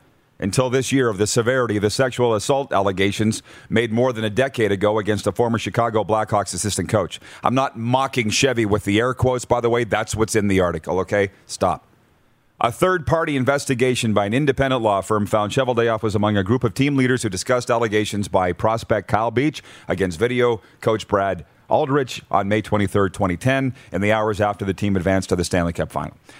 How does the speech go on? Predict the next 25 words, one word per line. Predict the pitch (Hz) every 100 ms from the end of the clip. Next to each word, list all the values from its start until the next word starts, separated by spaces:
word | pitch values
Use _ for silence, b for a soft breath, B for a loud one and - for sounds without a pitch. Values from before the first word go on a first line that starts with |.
| B
Cheveldayoff | 110 107 110 117 101
said | 113
the | 104
allegations | 107 107 110 110 104 98
were |
presented | 98 107 113 120 98
as | 98
harassment | 101 101 113 131 - 165 110
rather | 101 101
than | 98 95
assault, | 90 135 131 123 B B
and | 87
he | 113
believed | 104 107 110
processes | - 107 113 113 98 104
were | 92 98
in | 87
place | 147 160 127
within | 127 156
the | 147
organization | 143 131 131 117 123 117 113
to | 104
handle | 113 113
the | 110
matter. | 117 104